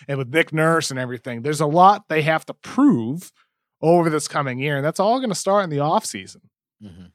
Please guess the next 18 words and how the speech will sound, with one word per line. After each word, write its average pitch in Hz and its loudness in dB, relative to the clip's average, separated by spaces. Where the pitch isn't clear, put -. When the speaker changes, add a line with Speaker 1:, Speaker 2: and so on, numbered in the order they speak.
Speaker 2:
And 98 -12
you 104 -8
do 123 -6
wonder 107 -8
who 135 -4
is 113 -4
out 113 -4
there 107 -6
and 110 -12
available 92 -16
and 135 -4
what 127 -8
kind 123 -6
of 110 -6
assets. 113 -8
Speaker 1:
It's, - -16
it's 113 -12
slim. 123 -8